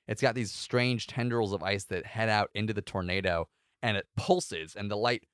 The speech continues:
moves from this. It's ba-, it looks like a heart with the way that it's beating.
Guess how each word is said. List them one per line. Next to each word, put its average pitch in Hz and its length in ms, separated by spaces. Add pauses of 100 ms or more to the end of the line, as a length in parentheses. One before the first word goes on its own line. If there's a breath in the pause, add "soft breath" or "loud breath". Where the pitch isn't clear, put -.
(140)
moves 147 580
from 156 340
this. 113 360 (500)
It's 135 240
ba-, 147 220
it 151 100
looks 180 240
like 139 100
a 92 140
heart 135 340
with 90 160
the 104 60
way 98 160
that 87 100
it's 80 140
beating. 82 420